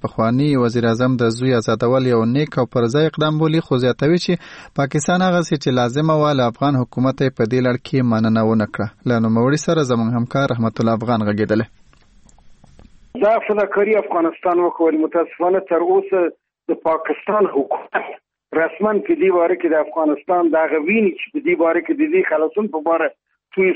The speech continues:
Speaker 2: سوی مننه نه دي کړې. زما باور دا و چې باید پاکستان نن په دې نتیجه رسېدلی وي چې افغانستان په خپل تعهد، په خپل مبارزه باندې کلکه ولاړ وه، اما پاکستان دا چې پکې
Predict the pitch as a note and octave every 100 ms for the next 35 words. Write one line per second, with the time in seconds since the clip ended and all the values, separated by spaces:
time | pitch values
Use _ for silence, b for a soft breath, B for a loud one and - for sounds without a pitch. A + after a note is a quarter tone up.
0 | - E3+ E3 D#3+ E3 F3 E3+ F3 F#3 D#3+
1 | - C3+ A#2+ - _ _ _ - E3 F#3
2 | F#3+ F#3 F#3 F#3 F#3+ G3 F#3+ E3+ - D#3+
3 | E3+ E3+ E3+ G3+ G3 - - _ _ E3+
4 | E3 D#3+ - G#3 F#3 F3+ G3+ G3+ G3 D#3
5 | F#3+ F#3+ F3+ B3+ D#4 F#4+ F3+ F3 E4+ E4+
6 | A4+ F#4+ E4 D4+ - C#4+ - _ _ -
7 | E3+ - D#3+ E3 - G3+ G3 - D3+ -
8 | G3+ G3 E3+ D#3 E4 G4 - - - F3
9 | E3 D#3 D#3 E3 G#3 G#3+ F3+ E3 E3+ D3+
10 | _ _ _ _ - F#3 B3+ - A3+ G#3
11 | G#3 G#3 G3+ F#3+ F3+ F3+ F3 E3+ E3 E3
12 | - D#3 - A#3 A#3 G3 D#3+ - C#3 -
13 | _ - - E4+